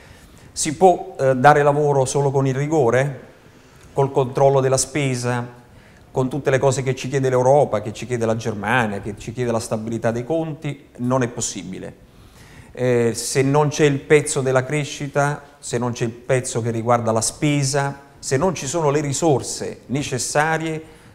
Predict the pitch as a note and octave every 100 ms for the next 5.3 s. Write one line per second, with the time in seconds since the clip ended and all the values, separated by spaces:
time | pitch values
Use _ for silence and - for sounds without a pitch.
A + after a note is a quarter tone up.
0 | - B2+ D3+ C3+ B2 - D3 C3 A#2+ A#2+
1 | C3 C3 B2 C3 D3+ E3 F#3 G3 - -
2 | - - - B2 C3 B2 C3+ C3 C#3+ C#3+
3 | - C3 E3+ D3+ A#2 A#2 G2 F#2+ F#2 -
4 | G#2 G#2+ B2+ D3 B2+ B2+ B2+ B2 F#3+ D#3
5 | G2+ -